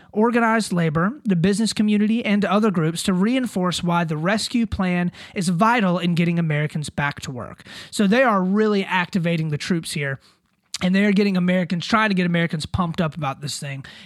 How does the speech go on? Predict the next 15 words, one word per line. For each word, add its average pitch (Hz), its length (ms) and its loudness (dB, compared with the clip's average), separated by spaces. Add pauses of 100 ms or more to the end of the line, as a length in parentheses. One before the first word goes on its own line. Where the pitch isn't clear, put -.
And 175 160 -4
it 175 100 -2
is 160 160 -4 (140)
all 233 500 2 (240)
because 185 360 -4
they're 170 120 -4
trying 170 340 -4
to - 140 -12 (160)
educate, 180 800 -2 (220)
quote 202 280 4
unquote, 165 640 0
the 156 160 -4
American 180 480 -2
public 147 400 -4
about 175 340 0